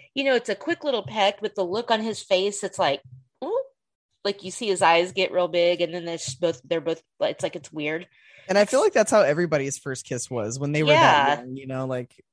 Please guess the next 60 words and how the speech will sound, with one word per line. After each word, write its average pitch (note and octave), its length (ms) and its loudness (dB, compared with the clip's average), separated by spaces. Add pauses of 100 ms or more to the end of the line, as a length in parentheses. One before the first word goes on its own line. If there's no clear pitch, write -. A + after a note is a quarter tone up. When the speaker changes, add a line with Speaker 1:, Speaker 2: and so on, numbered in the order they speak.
(200)
Speaker 2:
you D3 120 -6
decide D3+ 260 2
it's - 120 -2
your D3+ 80 0
first D3 260 0
makeout C3+ 480 2
session, B2+ 400 -4
like, B2 240 -4
what C#3+ 200 0
you C3+ 160 -2
would A#2+ 160 -6
count - 320 0
Speaker 1:
Right. A#2 160 2
Speaker 2:
as, A#2+ 380 -4
like, D3+ 200 0
your D3 140 2
very D#3+ 400 6
first D3+ 340 0
one. C#3+ 240 -2
It's B2+ 160 -8
usually D3 340 0
like B2+ 220 -4
that C3 160 -4
'cause C#3+ 180 -6
you're C#3+ 120 -6
so, D#3 260 -4
like, B2+ 240 -10 (420)
Speaker 1:
Yeah. - 300 -8 (340)
I C#4 80 6
mean, D#4 140 6
it B4+ 180 6
was G#4+ 140 0
a C#4 60 4
Speaker 2:
surprised. - 20 8
Speaker 1:
quick - 480 2
little F3 300 6
peck. - 420 -2
It G#3+ 160 0
was G3 220 0
Speaker 2:
Yeah. G3 40 -4
Speaker 1:
not F3 360 0
by E3+ 140 4
any E3 280 -2
means, D3+ 420 -12
but D#4 120 0
I E4 100 4
think E4+ 160 -2
it D4 120 6
was - 120 -6
appropriate F#3+ 580 -2
for F3+ 120 -4
their E3+ 180 -2
age. D#3+ 260 -2
And G3 120 -6
it D#3+ 80 -6
was F#3+ 120 -2
just - 240 -12
really D3 220 -4
cute - 380 -12
because E3+ 340 -4